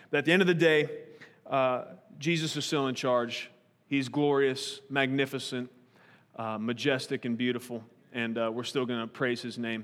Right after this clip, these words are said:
and declare it to the ends of the earth. So, all right, praise God.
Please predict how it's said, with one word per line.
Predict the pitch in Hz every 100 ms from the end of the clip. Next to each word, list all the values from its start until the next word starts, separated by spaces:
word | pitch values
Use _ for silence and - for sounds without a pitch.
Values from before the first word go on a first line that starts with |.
| 117
and | 113
declare | 113 - 117
it | 113
to |
the | 117
ends | 113 110
of | 113
the | 113
earth. | 110 -
So, | - 113 - _ - - _ _ - - - - - - - - 151
all | 175
right, | 165 - -
praise | 190 175 143
God. | 165